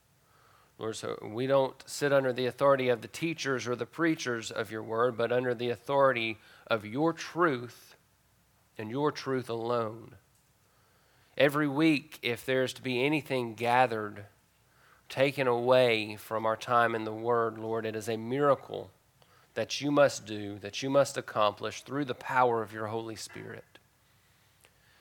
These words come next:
And Lord, that is our prayer this morning, that by your Spirit you would illuminate our hearts and minds, that you would humble us,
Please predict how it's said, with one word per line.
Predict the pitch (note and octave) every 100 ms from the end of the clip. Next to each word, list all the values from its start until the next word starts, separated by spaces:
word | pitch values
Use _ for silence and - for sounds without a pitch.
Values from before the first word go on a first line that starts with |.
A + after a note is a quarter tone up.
| _ -
And | A#2
Lord, | C#3
that | C3+ D3+
is | C3+
our | C#3
prayer | C3 D3 D#3 D#3
this | C3+ B2+ C3
morning, | C3+ C3 B2
that | A#2+ A2
by | B2+ C#3+
your | D3 C#3+
Spirit | B2+ - - B2+ A#2 A2
you | A#2 C3
would | A#2
illuminate | A2+ B2+ C#3+ C#3+ B2+ A2+ A#2 -
our | A2
hearts | G#2 - C#3+ D3 - - -
and | A2+ A2
minds, | A2+ G#2+ G#2 G#2 A2 - - _ _ - - - -
that | A#2+ -
you |
would | C3 B2
humble | C3 E3+ D3 A#2
us, | G#2 G#2+ B2 -